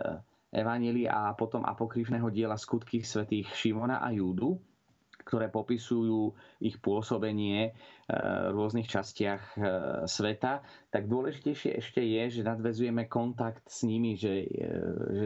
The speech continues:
Juda Tadeáš je naozaj veľký pomocník v núdzi, tak ako keď viacerí ma pozla-, poznáte ako ctiteľa svätej Filomeny, ani o svätej Filomene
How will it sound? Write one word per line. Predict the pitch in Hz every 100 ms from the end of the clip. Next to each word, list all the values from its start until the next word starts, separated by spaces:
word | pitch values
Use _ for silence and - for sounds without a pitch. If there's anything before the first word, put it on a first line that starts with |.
| 101
Juda | 110 113
Tadeáš | 117 104 107 110
je | 113
naozaj | 107 110 110 110 113 - _
veľký | 92 104 104 131
pomocník | 117 120 120 - 117
v | 98
núdzi, | 98 98 107 120 117 - -
tak | - 104 110
ako | - 104
keď | 117 110 - -
viacerí | - 104 101 127 113
ma | 107
pozla-, | 107 107 110 - -
poznáte | 110 110 110 110
ako | 101
ctiteľa | - 107 120 104
svätej | 127 117 127
Filomeny, | - 101 101 101 107
ani | 110 113
o | -
svätej | - 135 127
Filomene | - 110 107 110 110 113